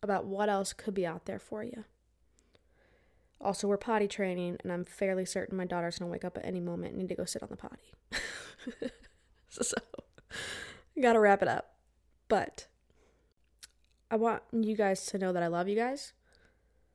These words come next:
I wanna thank you for showing up here, for supporting me, for supporting this mission more than anything.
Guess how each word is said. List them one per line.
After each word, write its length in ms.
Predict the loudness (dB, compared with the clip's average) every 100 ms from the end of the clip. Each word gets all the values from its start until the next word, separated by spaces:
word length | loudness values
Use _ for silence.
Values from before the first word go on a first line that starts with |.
| _ _ _ _ _ _
I 40 | 0
wanna 120 | 0
thank 360 | 4 2 4 0
you 220 | -2 -2
for 160 | -6 -6
showing 320 | -2 0 0
up 160 | -2 -2
here, 240 | 0 0 -6 _ _ _ _ _ _ _
for 80 | -8
supporting 600 | -8 -8 0 2 4 4
me, 220 | 4 0 -6 _ _ _ _ _ _ _ _ _ _ _
for 100 | -6
supporting 440 | -6 0 2 4 2
this 180 | 0
mission 460 | 0 0 0 2 2
more 160 | 2 0
than 100 | 0
anything. 480 | 0 -2 -4 -6